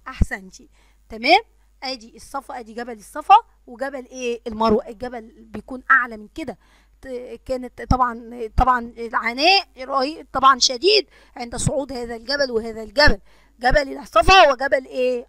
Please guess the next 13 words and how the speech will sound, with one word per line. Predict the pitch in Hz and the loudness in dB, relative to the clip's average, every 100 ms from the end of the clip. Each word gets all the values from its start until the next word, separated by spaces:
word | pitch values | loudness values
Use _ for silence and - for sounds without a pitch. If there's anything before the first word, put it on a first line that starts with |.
| - | 2
المروة. | 320 294 233 190 - | 2 0 -14 _ -20
المبيت | 302 311 294 392 - | -16 -10 -4 -4 -4
في | - 370 | -12 -20
منى، | 302 226 - | -20 -20 -20
واتفقت | 277 285 320 403 453 302 | -20 -20 -20 -20 _ _
معاكي، | 285 269 _ _ 262 | -20 -20 _ _ _
أدي | 240 | _
مبيت. | 254 247 285 - _ _ | -20 -20 -20 -20 _ _
طبعا | 320 415 415 | 2 4 4
لا | 349 294 | -2 -10
يوجد | 277 285 339 339 | -8 -4 0 0
في | - 240 | 0 -10
منى | 277 302 | -10 -10